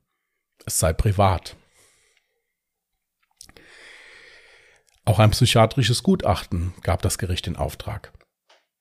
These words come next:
Hier begründete der Angeklagte den Besitz damit, dass er vielleicht das Gefühl der Macht, Wissen über die Person zu haben, genossen habe.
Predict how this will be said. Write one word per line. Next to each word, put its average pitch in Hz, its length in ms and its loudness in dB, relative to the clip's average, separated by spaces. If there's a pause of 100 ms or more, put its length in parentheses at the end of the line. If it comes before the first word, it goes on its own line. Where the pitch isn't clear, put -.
(500)
Hier 123 300 4
begründete 127 520 -2
der 120 340 0
Angeklagte 131 920 0 (600)
den 113 160 4
Besitz 107 400 -2
damit, 98 500 0 (480)
dass 113 200 0
er 117 60 0
vielleicht 110 440 0
das - 140 -4
Gefühl 135 400 -2
der 104 180 0
Macht, - 500 -2 (100)
Wissen 107 460 4
über 101 200 -4
die 101 120 -4
Person 98 440 -2
zu 85 200 -6
haben, 92 340 -4
genossen 113 440 2
habe. 62 300 -12